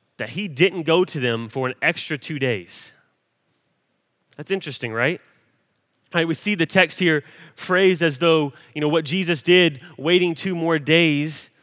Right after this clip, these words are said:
before he left where he was to go to them, we see it phrased as though that was almost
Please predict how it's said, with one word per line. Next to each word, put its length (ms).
before 240
he 120
left 240
where 120
he 140
was 280
to 100
go 220
to 80
them, 320
we 100
see 160
it 80
phrased 320
as 80
though 80
that 160
was 160
almost 300